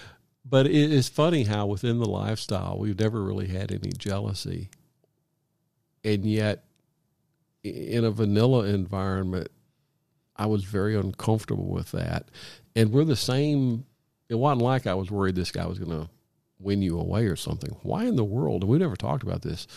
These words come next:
do you think it is that we're very secure within the lifestyle, but in that world,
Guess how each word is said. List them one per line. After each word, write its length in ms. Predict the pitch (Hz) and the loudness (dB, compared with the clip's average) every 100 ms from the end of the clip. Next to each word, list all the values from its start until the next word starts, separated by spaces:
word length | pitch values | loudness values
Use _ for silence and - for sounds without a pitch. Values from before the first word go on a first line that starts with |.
| - - - - _ _ _ _ _ _ _ _ _ 123 | -20 -20 -20 -20 _ _ _ _ _ _ _ _ _ 2
do 80 | |
you 80 | 120 | 4
think 260 | 117 151 127 | 6 4 4
it 120 | 113 | 4
is 340 | 147 147 110 98 | 4 4 2 0
that 120 | 104 | -4
we're 100 | 110 | -2
very 280 | 107 151 156 | 0 0 0
secure 360 | 110 - 123 | -4 -4 -4
within 220 | 110 101 101 | -2 -2 -4
the 100 | 98 | -2
lifestyle, 640 | 104 123 - 98 90 92 | -2 -4 -4 -6 -6 -6
but 160 | 101 107 | -4 -4
in 120 | 98 | -2
that 240 | 110 135 | -2 -2
world, 360 | 110 101 98 | -2 -2 -4